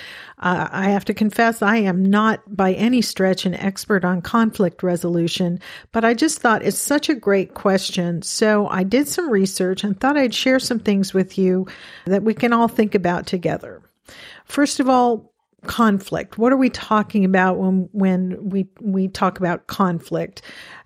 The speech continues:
It's defined in the dictionary as a serious disagreement or argument, typically a protracted one. Um, another definition is a condition in which a person experiences a clash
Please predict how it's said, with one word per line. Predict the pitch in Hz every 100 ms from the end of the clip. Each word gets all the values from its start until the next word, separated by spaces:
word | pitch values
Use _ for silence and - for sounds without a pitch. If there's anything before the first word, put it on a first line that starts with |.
| _
It's | 226 226 -
defined | 208 247 254 269
in | 240
the | 214
dictionary | 190 247 254 - 233 202 196 190
as | 180 185 190 190
a | -
serious | 170 - 220 226 233 233 202
disagreement | 190 208 233 196 196 196 214
or | 202 202
argument, | 180 180 180 175 180 196 - 208 -
typically | 226 226 202 202 190
a | 190
protracted | 185 - 180 - - 214 214 - 160
one. | 160 156 165 196 220 - - - - -
Um, | 185 175 170 175 - -
another | 208 202 196 208 202 202 190 190 - _ 226
definition | 220 196 208 190 190 - 202 190
is | 190 190 185 185 185 - - - _ -
a | 196
condition | - 196 226 233 - 254 226
in | 196
which | - 208 -
a | 180
person | - 247 247 - 233
experiences | 190 - - 226 226 233 214 196 196 180
a |
clash | - - 196 196 214 -